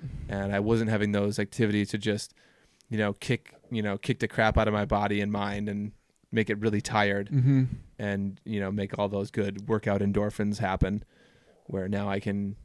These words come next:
Speaker 1: you know, run up any of the hills that we've been around and
Speaker 2: Yep.
Speaker 1: be fully, fully exhausted.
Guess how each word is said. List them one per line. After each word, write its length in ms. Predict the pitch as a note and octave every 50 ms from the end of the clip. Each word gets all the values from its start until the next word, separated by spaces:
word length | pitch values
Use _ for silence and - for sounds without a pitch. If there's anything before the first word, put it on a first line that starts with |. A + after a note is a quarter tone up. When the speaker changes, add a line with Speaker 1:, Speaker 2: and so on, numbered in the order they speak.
| - - -
Speaker 1:
you 120 | - G#2
know, 200 | G2+ G2 G2 G#2 - -
run 240 | A2 A2 A2 G#2 G#2
up 140 | G#2 - A#2
any 160 | G#2+ G#2 G2+
of 60 | G2+ G2
the 80 | G2
hills 240 | G2+ A2+ G#2+ G#2 G#2
that 60 | G#2+
we've 160 | G#2 G#2 G#2 G2+
been 140 | G#2+ G2+
around 440 | G#2 G#2 G#2 G#2 G#2 G#2 G2+ G2+ G2+
and 80 | - C3
Speaker 2:
Yep. 260 | B2 A#2+ A#2+ B2+ - - - - - - - - - - - - - - - - - - - - -
Speaker 1:
be 100 | A#2+ A2+
fully, 340 | - - C3+ B2+ B2 A#2+ A2
fully 360 | - - - C3+ B2+ A#2+ A2 G#2+
exhausted. 600 | G2+ - A#2 G2 E2+ E2 - - - - -